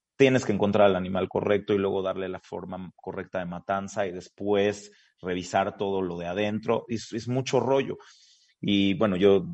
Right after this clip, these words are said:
te platico, cuando a mí me ha tocado tener que, lo hice durante algunos años, tener que, eh, matar pollos para, para consumo humano,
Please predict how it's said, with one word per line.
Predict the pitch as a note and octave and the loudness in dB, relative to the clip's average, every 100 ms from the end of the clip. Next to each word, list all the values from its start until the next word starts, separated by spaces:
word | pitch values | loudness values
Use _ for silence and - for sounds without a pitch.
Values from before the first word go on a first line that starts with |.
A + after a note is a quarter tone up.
| - | -6
te | - | -4
platico, | F#2 F#2+ C3 B2+ - | 2 2 2 -2 -2
cuando | F2+ F#2 | 0 0
a | |
mí | G2+ | 2
me | A#2 B2 | 2 2
ha | B2 | -2
tocado | B2 - A2+ A2+ A#2 | -6 0 2 2 2
tener | G2 G2+ G2 G2 | -4 -2 0 0
que, | G2 F#2+ F2+ | 0 0 -2
lo | F2+ F#2 | 0 2
hice | F#2+ - F#2+ | 2 4 4
durante | F2+ F2+ F2 | 2 -2 -2
algunos | F2+ G2 G2 F#2+ | -2 -2 -2 -4
años, | F2 E2 | -6 -8
tener | F#2 F#2 F#2+ | -6 -4 -2
que, | - A2 - - _ _ _ _ | 2 2 2 -8 _ _ _ _
eh, | F#2+ F#2 | -4 0
matar | F2+ F2 G#2 G#2+ | 0 2 2 4
pollos | G#2+ F#2+ G#2+ | 4 4 2
para, | - E2 E2 | -2 -4 -6
para | - E2 E2 | -4 -4 -4
consumo | F2 E2+ G#2 G#2 | -6 -6 -2 -2
humano, | G2+ G2 F2 G2+ | 0 0 0 -4